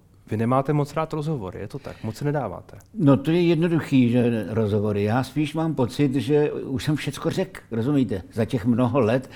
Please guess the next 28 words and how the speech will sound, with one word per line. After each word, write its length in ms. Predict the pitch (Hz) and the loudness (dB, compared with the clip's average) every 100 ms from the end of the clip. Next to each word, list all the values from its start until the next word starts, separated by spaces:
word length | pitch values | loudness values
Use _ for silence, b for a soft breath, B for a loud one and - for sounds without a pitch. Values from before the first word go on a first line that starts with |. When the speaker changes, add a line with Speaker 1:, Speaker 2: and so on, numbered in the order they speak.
| B | B
Speaker 1:
Hmm. 200 | 113 98 | -4 0
Speaker 2:
tak 220 | 113 - | 0 2
já 380 | 113 131 147 151 | 2 4 2 4
jenom 360 | 151 151 151 151 | 4 4 2 2
mám 200 | 147 147 | 2 0
vždycky 320 | 139 - 143 | -2 -2 0
obavu, 380 | 123 139 143 131 | 2 4 2 2
že 120 | 139 | 2
bych 200 | 131 - | 0 -4
se 120 | 147 | -2
musel 400 | 139 131 - 143 | 0 0 0 -2
zbytečně 520 | 110 127 135 123 139 | -2 -2 -4 -4 -2
opakovat, 560 | 131 101 - 82 80 - - - | -2 -2 -4 -8 -12 -16 -20 -16
Speaker 1:
To, 100 | 92 | -8
Speaker 2:
jo? 200 | 107 120 B | -6 -6 B
Speaker 1:
to 60 | B B | B B
Speaker 2:
To 80 | 165 | 4
je 80 | 175 | 6
celý 280 | 175 180 170 | 6 4 6
ten 180 | 165 | 4
důvod, 220 | 156 160 127 | 4 4 4
to 80 | 131 | 4
není, 220 | 139 139 | 4 4
že 100 | 123 | 4
bych 200 | 120 - | 2 0
měl 300 | 117 120 107 | 2 2 2
respekt 460 | 107 - - 107 110 | -2 -2 -4 -4 -2
nebo 260 | 107 110 | -2 -4